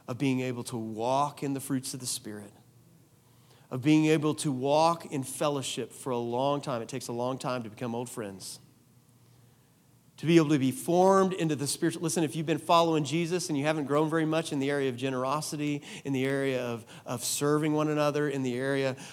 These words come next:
uh, of, uh, having fellowship or life in the Spirit or going in some way. What I'm saying is you may be in love with the idea of being a Christian, but not participating in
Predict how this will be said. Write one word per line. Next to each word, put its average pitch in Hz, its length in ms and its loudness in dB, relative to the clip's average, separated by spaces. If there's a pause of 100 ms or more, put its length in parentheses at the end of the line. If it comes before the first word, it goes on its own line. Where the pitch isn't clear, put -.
uh, 135 160 2
of, 127 420 4
uh, 120 240 -4 (120)
having 151 520 2
fellowship 165 840 4
or 135 180 0
life 156 360 4
in 156 60 2
the 139 80 2
Spirit 156 580 4
or 113 180 0 (640)
going 165 420 8
in 160 120 2
some 165 260 4
way. 160 320 6
What 151 160 2
I'm 143 80 4
saying 175 320 4
is 135 180 2
you 165 100 4
may 156 140 6
be 151 160 2
in 143 80 4
love 143 280 4
with 147 120 -4
the 143 120 0
idea 131 720 0
of 117 220 -8
being 127 300 2
a 107 60 -8
Christian, 107 600 -8 (3750)
but 147 140 4
not 147 440 2
participating 123 960 -4
in 110 320 -6